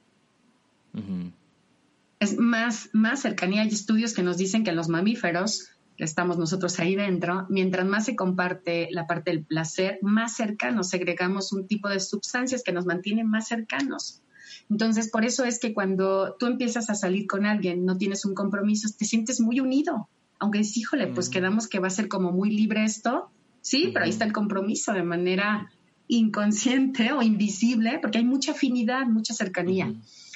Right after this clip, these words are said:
Speaker 2: Sí, mientras más te acercas, obviamente quieres volver a experimentar más endorfinas,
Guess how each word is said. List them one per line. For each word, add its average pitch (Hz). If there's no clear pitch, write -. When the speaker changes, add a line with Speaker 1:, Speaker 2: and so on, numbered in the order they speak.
Speaker 2:
Sí, 302
mientras 214
más 226
te 262
acercas, 285
obviamente 214
quieres 220
volver 202
a 247
experimentar 190
más 202
endorfinas, 214